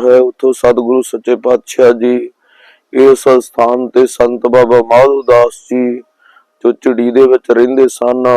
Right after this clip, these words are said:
ਉਹ ਸਤਿਗੁਰੂ ਸੱਚੇ ਪਾਤਸ਼ਾਹ ਜੀ ਨੂੰ ਯਾਦ ਕਰਦੇ। ਸਤਿਗੁਰਾਂ ਨੇ ਉਹਨਾਂ ਨੂੰ ਆ ਕਰਕੇ ਇਸ ਸਥਾਨ ਤੇ ਦਰਸ਼ਨ ਬਖਸ਼ਿਸ਼ ਕੀਤੇ ਔਰ ਇੱਥੋਂ ਸੱਚੇ ਪਾਤਸ਼ਾਹ ਜੀ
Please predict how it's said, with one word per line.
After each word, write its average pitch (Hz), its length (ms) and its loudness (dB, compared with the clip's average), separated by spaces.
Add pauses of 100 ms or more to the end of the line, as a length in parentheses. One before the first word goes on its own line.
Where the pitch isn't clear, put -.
(220)
ਉਹ 135 400 0
ਸਤਿਗੁਰੂ 123 520 -2
ਸੱਚੇ 120 340 -4
ਪਾਤਸ਼ਾਹ 117 560 0
ਜੀ 123 140 -4
ਨੂੰ 127 200 -4
ਯਾਦ 120 340 4
ਕਰਦੇ। 120 600 2 (540)
ਸਤਿਗੁਰਾਂ 123 640 2
ਨੇ 127 140 -6
ਉਹਨਾਂ 131 360 -4
ਨੂੰ 131 200 -8
ਆ 123 100 0 (100)
ਕਰਕੇ 127 360 0
ਇਸ 123 260 0
ਸਥਾਨ 120 500 -6
ਤੇ 123 160 -2
ਦਰਸ਼ਨ 117 460 -4
ਬਖਸ਼ਿਸ਼ 120 540 -6
ਕੀਤੇ 123 440 -2 (840)
ਔਰ 127 200 4
ਇੱਥੋਂ 135 380 2
ਸੱਚੇ 127 360 -2
ਪਾਤਸ਼ਾਹ 123 580 0
ਜੀ 127 440 -2